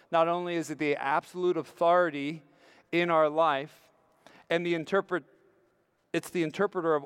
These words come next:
all things that we see and can't see in the world. The Bible is also a living book. It's actually alive. So I'm holding the Bible, I'm holding something living. How do we know that?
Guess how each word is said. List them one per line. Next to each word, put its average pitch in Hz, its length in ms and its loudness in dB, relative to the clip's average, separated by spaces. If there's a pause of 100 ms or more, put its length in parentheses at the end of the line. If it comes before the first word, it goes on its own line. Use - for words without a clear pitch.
all 175 220 4
things 175 280 -6
that 156 160 -2
we 151 120 -8
see 175 400 -2
and 147 180 -4
can't 190 380 -10
see - 340 -14 (440)
in 170 200 -2
the 156 80 -2
world. 170 380 -4 (760)
The 165 60 -2
Bible 220 420 6
is 175 80 -4
also 208 440 0
a 180 140 4
living 202 480 4
book. 220 240 2
It's 160 120 -8
actually 196 480 2 (120)
alive. 175 720 4 (440)
So 180 120 0
I'm 202 80 2
holding 233 340 4
the 202 100 0
Bible, 190 340 4
I'm 175 100 -8
holding 185 300 -8
something 170 500 -4 (320)
living. 156 560 6 (720)
How 139 120 -4
do 151 60 2
we 165 120 2
know 190 260 4
that? 135 260 -2